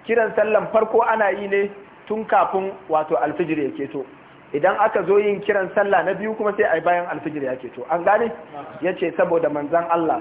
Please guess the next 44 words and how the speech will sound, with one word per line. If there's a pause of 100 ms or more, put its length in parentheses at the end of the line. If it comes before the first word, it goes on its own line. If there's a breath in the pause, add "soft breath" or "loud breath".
sallallahu
alaihi
wa
sallama
ya
ce, (480 loud breath)
"Inna
Bilalan
yu'adhdhinu
bil-layl." (800)
Ai
kun
san
Bilal
yana
kiran
sallah
ne (240)
a
cikin
dare.
Kaga
lokacin
asuba
bai
yi
ba. (320 loud breath)
Saboda
ba (180)
a
sallar
asubahi
da
daddare. (160)
Kaga
an
mata
kiran
sallah (360 loud breath)
kafin
lokacin
ta
yi
kenan.